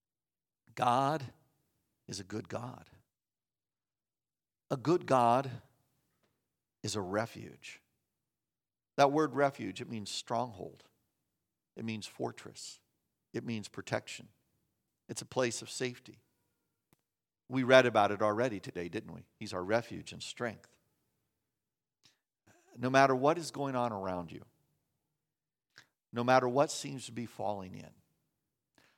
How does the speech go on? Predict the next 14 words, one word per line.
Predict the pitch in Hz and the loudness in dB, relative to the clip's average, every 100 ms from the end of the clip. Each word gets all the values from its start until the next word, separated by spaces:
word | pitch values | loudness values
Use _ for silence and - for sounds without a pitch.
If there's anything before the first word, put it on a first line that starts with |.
| _ - | _ -6
no | 127 | 6
matter | 131 131 | 6 8
what | 127 156 | 6 4
seems | - 156 156 131 | 2 -4 -6 -8
to | 131 | -6
be | 123 | -6
falling | 113 120 117 110 | -4 0 0 -2
apart. | 101 - 95 85 - - _ _ _ _ _ _ _ _ _ _ _ _ _ _ - | -8 -10 -12 -12 -16 -20 _ _ _ _ _ _ _ _ _ _ _ _ _ _ -4
God | 123 170 | -2 -2
is | 147 | -6
your | 139 | -8
refuge. | 127 135 139 101 - - - _ _ _ _ _ _ _ _ - | -8 -8 -8 -16 -18 -20 -20 _ _ _ _ _ _ _ _ -16
You | 113 92 | -16 -10
don't | 123 117 120 | -4 -4 -6